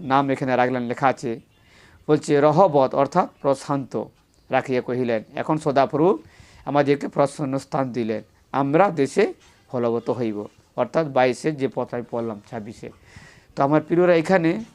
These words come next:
যে বাইবেল থেকে যে ইতিহাসগুলো আমরা পড়ে থাকি, যে এই ইতিহাসগুলো আপনাদের মাঝে আমি তুলে ধরলাম। তো এখানে আবার পুনরায় রাত্রিবেলায় তো লেখা আছে উপরে,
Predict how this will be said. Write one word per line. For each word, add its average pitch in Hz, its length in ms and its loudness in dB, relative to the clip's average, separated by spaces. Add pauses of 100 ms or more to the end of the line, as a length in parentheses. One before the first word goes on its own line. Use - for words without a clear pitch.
(540)
যে 151 160 2
বাইবেল 151 400 2
থেকে 185 160 0
যে 170 100 0
ইতিহাসগুলো 160 480 0
আমরা 147 340 0 (180)
পড়ে 143 160 0
থাকি, 143 340 -6 (1160)
যে 143 100 0
এই 190 260 2
ইতিহাসগুলো 170 440 2
আপনাদের 151 420 2
মাঝে 139 240 -2
আমি 139 180 -4
তুলে 127 240 -6
ধরলাম। 117 300 -4 (1600)
তো 196 80 2
এখানে 214 340 4
আবার 185 480 4 (100)
পুনরায় 185 500 2 (640)
রাত্রিবেলায় 143 680 2 (1000)
তো 147 80 0
লেখা 139 240 2
আছে 165 140 2
উপরে, 151 380 0